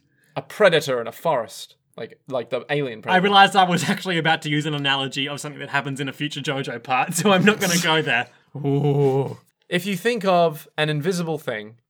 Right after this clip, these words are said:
Speaker 1: that's moving through visible medium, that's what it's like, in the most literal sense.
Speaker 2: Mm-hmm.
Speaker 1: Hmm.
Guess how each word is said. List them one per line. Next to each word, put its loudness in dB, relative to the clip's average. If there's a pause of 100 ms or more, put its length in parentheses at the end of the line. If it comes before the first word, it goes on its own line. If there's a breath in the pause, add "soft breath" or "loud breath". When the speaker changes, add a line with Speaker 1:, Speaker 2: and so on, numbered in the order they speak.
(180)
Speaker 1:
that's -6
moving -2
through -10
visible -2
medium, -12 (260)
that's 0
what 0
it's -8
like, -6 (240)
in 0
the 4
most 4
literal 2
sense. -6
Speaker 2:
Mm-hmm. 0 (380)
Speaker 1:
Hmm. 0